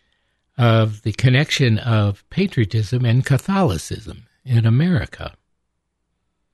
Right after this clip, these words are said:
And there are certain tensions that we have.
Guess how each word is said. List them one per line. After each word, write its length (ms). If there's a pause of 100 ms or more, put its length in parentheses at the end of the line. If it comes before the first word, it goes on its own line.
(1700)
And 120
there 240
are 60
certain 640 (340)
tensions 1000 (200)
that 240
we 120
have. 500